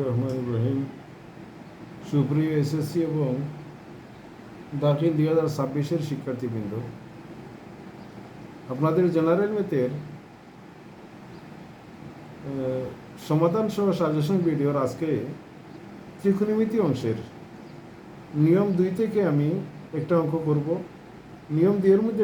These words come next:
টোটাল ছয়টা অঙ্ক রয়েছে। এই ছয়টা অঙ্ক, একটা বা দুইটা অঙ্ক যদি আপনি বুঝে বুঝে করতে পারেন, তাহলে ছয়টার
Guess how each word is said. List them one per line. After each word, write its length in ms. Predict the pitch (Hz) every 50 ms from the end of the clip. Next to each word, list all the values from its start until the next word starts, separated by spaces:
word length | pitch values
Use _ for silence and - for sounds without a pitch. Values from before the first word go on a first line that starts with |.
| 190 -
টোটাল 220 | 196 196 202 196 185 -
ছয়টা 220 | 175 170 170 190 185 175
অঙ্ক 100 | 147 147 131 127
রয়েছে। 280 | 117 104 - - 123 156 - - - - - - - - - - - - - - 151 165
এই 80 | 165 151
ছয়টা 280 | 156 180 185 190 202 233 226 208
অঙ্ক, 180 | 196 175 - 196 190 196 202 202 190 - - - - - - 180 185
একটা 280 | 180 180 - - 220 214 214
বা 80 | 208 208 185 170
দুইটা 200 | 165 160 165 190 180
অঙ্ক 100 | 175 175 175 170 165
যদি 140 | 160 170 165 156
আপনি 160 | 147 151 151 147 147 - - - 151 147 147 147
বুঝে 220 | 160 175 196 226 220 202
বুঝে 160 | 180 175 160 147
করতে 200 | 143 123 117 139 127 127
পারেন, 220 | 127 131 147 170 185 - - - - - - - - -
তাহলে 220 | 143 143 151 151 147 147
ছয়টার 320 | - 156 165 160 190 190